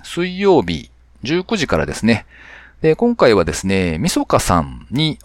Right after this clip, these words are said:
会場をお借りすることになりました。アイティー系の勉強会であれば無料で会場貸しますよということで、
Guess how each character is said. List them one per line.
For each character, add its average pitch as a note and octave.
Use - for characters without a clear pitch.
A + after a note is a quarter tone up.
会 F#2
場 D#2+
を B2+
お -
借 D#2
り C2+
す -
る D#2
こ -
と F2
に F2+
な E2+
り G2
ま C3+
し -
た。 -
ア D#3+
イ E3+
テ -
ィ F3
ー -
系 F3+
の F3
勉 F3
強 F3
会 F#2
で F#2
あ F2+
れ F2+
ば F2
無 F#2+
料 B2
で B2
会 B2+
場 B2+
貸 A#2+
し C#3+
ま C#3
す -
よ A2+
と G#2
い -
う -
こ F#2
と F2
で、 E2